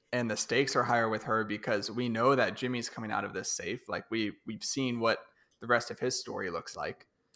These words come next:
Uh, but with her, it's obviously a, a, a big mystery. Um, okay, so we talked a little bit about Kim. We talked about Lalo. Um,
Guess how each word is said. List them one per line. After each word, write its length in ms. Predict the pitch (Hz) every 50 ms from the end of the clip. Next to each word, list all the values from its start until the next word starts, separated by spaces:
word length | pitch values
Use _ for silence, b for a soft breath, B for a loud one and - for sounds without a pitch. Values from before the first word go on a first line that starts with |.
| _ _ _ -
Uh, 340 | - 107 120 107 98 98 95 101 -
but 160 | 113 104 104
with 160 | 110 104 -
her, 240 | - 127 120 113 107
it's 160 | 104 104 -
obviously 420 | 113 104 101 98 - - 110 110 101
a, 80 | 92 - -
a, 120 | - 113 101 - _ _ - -
a 40 | - - _
big 220 | - 107 107 104
mystery. 560 | 104 107 107 - - - - 64 67 - 143 - _ _ _ _ _ _ -
Um, 540 | - 143 135 127 120 104 98 90 80 73 - - _ _ _ _ _ _ _ _ _ _ _ _ _ _ _ _ _ _ - _ _ _ _ -
okay, 320 | 120 120 - - 92 80
so 140 | - - 120
we 80 | 113 117
talked 260 | - 135 143 143 -
a 20 |
little 160 | 160 156 151
bit 100 | 151 147
about 220 | 147 139 127 - -
Kim. 240 | - - 131 123 120
We 80 | 120 113
talked 240 | - 123 127 127 -
about 180 | 143 135 120 113
Lalo. 540 | 117 117 117 117 120 117 117 113 113 120 - - _ _ _ _ _ _ _ _ -
Um, 520 | 127 127 123 120 110 107 104 101 80 -